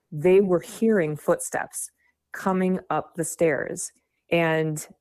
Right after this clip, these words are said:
that's why that picture, those pictures were taken, is because they heard someone coming up the stairs,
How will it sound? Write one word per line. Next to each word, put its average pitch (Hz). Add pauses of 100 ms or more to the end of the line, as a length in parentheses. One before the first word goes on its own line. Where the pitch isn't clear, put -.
that's 170
why 160
that 147
picture, 151
those 147
pictures -
were 143
taken, 156
is 139
because 147
they 160
heard 175
someone 156
coming 147
up -
the -
stairs, 160